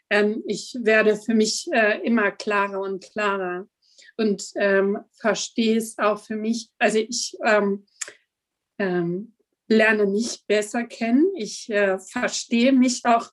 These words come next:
<laughs> besser und besser. Und, äh, ich, ähm, kann besser mit meinen Gefühlen und meinen Emotionen umgehen. Und das, ähm, finde ich für mich und natürlich bestimmt auch für meine, für mein, ähm, Umfeld als sehr bereichernd.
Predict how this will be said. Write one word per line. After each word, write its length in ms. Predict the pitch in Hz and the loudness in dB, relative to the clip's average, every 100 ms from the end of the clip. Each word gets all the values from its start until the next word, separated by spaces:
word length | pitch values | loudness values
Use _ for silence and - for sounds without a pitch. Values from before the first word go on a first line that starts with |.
| - | -4
<laughs> 340 | 240 359 _ | -4 -6 _
besser 340 | 214 214 247 | -2 -2 -2
und 140 | 214 208 | -2 0
besser. 460 | 208 202 233 277 - - - - - _ - | 0 0 -2 -4 -8 -20 -18 -18 -20 _ -2
Und, 320 | 240 233 - | 2 2 2
äh, 360 | 330 220 220 302 | 2 4 4 2
ich, 300 | 254 - - | -2 -4 -8
ähm, 540 | 240 202 196 190 202 - _ _ _ | -2 0 2 0 -2 -10 _ _ _
kann 240 | - 220 | 0 2
besser 280 | 214 214 247 | 4 2 4
mit 200 | 247 277 | 4 4
meinen 260 | 247 220 220 | 2 4 2
Gefühlen 640 | 208 - 240 240 233 247 | 0 0 4 6 6 4
und 220 | 349 240 247 | 2 -2 -2
meinen 300 | 214 214 233 | -2 -2 -2
Emotionen 600 | 233 220 - 214 220 226 | -2 -2 -4 -4 -4 -4
umgehen. 600 | 226 196 185 185 185 196 _ _ _ - | -4 -6 -4 -2 -4 -8 _ _ _ -10
Und 180 | 220 220 | -8 -4
das, 260 | 202 - | -6 -4
ähm, 440 | 302 226 202 202 269 _ | 0 4 4 2 0 _
finde 300 | - 226 226 | -2 4 6
ich 140 | 220 - | 6 2
für 120 | 220 | 2
mich 440 | 214 226 247 - - | 4 6 4 0 0
und 120 | 208 | 2
natürlich 440 | 196 190 220 190 | 2 2 -2 -2
bestimmt 320 | 208 - 226 | -6 -6 -2
auch 180 | 220 202 | 0 0
für 100 | 208 | 2
meine, 400 | 196 190 190 190 - - - - - _ | 2 4 4 2 -2 -18 -20 -20 -20 _
für 140 | - 220 | -6 -2
mein, 360 | 202 196 202 - | 0 0 -2 -8
ähm, 260 | 220 220 233 | -4 -4 -4
Umfeld 600 | 240 220 - 220 202 202 | -4 -4 0 0 0 0
als 320 | - 202 - | 0 -2 -4
sehr 200 | - 214 | -6 -4
bereichernd. 800 | 196 196 190 190 - 214 214 240 | -2 -2 0 -2 -6 -8 -10 -12